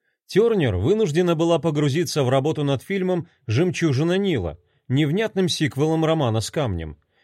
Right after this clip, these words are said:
и Коппола использовал возникшую годовую паузу, чтобы возобновить работу над биографическим фильмом о пионере автомобильной промышленности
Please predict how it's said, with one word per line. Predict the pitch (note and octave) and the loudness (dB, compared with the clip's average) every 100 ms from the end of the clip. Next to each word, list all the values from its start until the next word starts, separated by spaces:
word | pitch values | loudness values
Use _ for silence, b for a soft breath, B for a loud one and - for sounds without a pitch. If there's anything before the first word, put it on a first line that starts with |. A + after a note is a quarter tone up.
| _ | _
и | D3+ | -6
Коппола | D#3+ A#3+ A#3 G#3 G#3 F3+ | 0 0 2 2 4 4
использовал | - - F#3 D#3+ D3 D#3+ C#3 | 0 2 2 2 0 0 2
возникшую | D3 C3+ E3+ - C#3+ C3 | 2 2 -2 -2 -2 0
годовую | A#2+ B2 A#2+ A#2 G2 | 2 2 2 2 0
паузу, | G2+ G2 F#2+ C#3+ b b b | 0 0 -2 -4 b b b
чтобы | - A#3 A3+ | -8 -2 2
возобновить | A3 E3+ E3+ F3 F3+ G#3 | 2 2 0 0 0 0
работу | D#3 C#3+ F#3+ F3+ D#3 b - | 0 2 2 2 -2 b -6
над | E3+ G3+ | -2 2
биографическим | D#3+ G3+ F3+ F3+ E3 B2+ B2 - A2+ | 4 4 4 0 -2 -4 -4 -4 -4
фильмом | G2+ F#3+ F#3 F3+ b b | -2 -2 0 -2 b b
о | B2+ | -4
пионере | C3 D#3+ D#3 D#3+ D3+ B2+ | 2 2 2 2 2 2
автомобильной | - C3 C#3+ C3 A#2+ A#2 A2 G#2 | 0 -4 -2 0 2 2 0 0
промышленности | A2 A#2 D#3+ E3+ F3 F3 - F3 | 0 -2 -2 -2 -2 -2 -2 -4